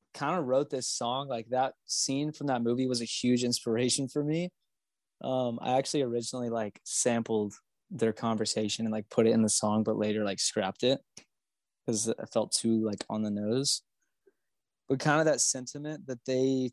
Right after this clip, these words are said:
talk about in that moment where he's basically like, "I know that our relationship's really messy and we fight all the time, but that's, like, the beauty of it. Like, that's just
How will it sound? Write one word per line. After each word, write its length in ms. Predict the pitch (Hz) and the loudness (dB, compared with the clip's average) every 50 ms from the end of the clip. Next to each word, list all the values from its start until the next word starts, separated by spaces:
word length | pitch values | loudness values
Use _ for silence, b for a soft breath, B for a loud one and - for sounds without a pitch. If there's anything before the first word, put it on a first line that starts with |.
| _ - | _ -10
talk 320 | - - 120 113 113 - - | -6 -2 0 0 0 0 0
about 220 | 127 135 135 139 | 0 2 2 2
in 60 | 139 135 | 2 0
that 140 | 120 117 | -2 -4
moment 440 | 113 107 107 113 117 127 127 127 - - | -4 -6 -4 -4 -4 -4 -4 -4 -2 0
where 420 | 117 113 113 110 110 107 110 - _ _ _ _ - - | 2 2 2 2 2 0 -4 -10 _ _ _ _ -18 -10
he's 260 | - - 135 123 117 | -4 -2 0 2 4
basically 480 | 123 123 123 - - 131 - 131 123 | 6 6 6 6 4 2 2 2 2
like, 340 | 120 117 113 110 107 101 - - - - _ _ _ _ _ _ _ _ _ _ _ _ _ _ _ _ _ _ _ | 4 6 6 4 4 2 -2 -8 -16 -18 _ _ _ _ _ _ _ _ _ _ _ _ _ _ _ _ _ _ _
"I 80 | 127 131 | -2 2
know 180 | 127 127 131 | 4 4 4
that 100 | 127 123 | 4 6
our 100 | 123 123 | 4 4
relationship's 640 | 120 120 120 120 117 - 123 - - 117 - - - | 4 4 2 2 0 -2 -4 -4 -4 -4 -6 -4 -2
really 160 | 120 120 117 | 0 2 2
messy 400 | 113 113 113 110 - - 120 117 117 | 4 4 4 4 2 2 2 0 -2
and 80 | 113 | -2
we 80 | 110 110 | -4 -6
fight 300 | - - 113 110 110 120 | -4 -4 -2 -2 -2 -2
all 180 | 117 110 110 110 | -2 -2 -2 -2
the 60 | 110 | -2
time, 480 | - - - 92 98 101 113 123 135 - _ _ _ _ _ _ _ - | -4 -6 -8 -6 -2 0 0 0 0 -2 _ _ _ _ _ _ _ -2
but 120 | 120 101 | 2 4
that's, 220 | - 120 113 - - | 6 6 6 6 4
like, 140 | 120 113 | 4 4
the 80 | - 120 | 2 2
beauty 360 | 107 113 113 120 117 113 110 | 4 6 6 8 8 8 6
of 120 | 107 104 101 | 6 4 2
it. 160 | 101 104 - _ | -4 -10 -10 _
Like, 300 | - 113 101 101 - - - - _ _ _ _ _ _ _ - | -4 -2 -2 -2 -4 -8 -14 -20 _ _ _ _ _ _ _ 2
that's 220 | 117 110 - - | 2 4 4 2
just 300 | - 113 - - - - | 2 2 2 0 0 -2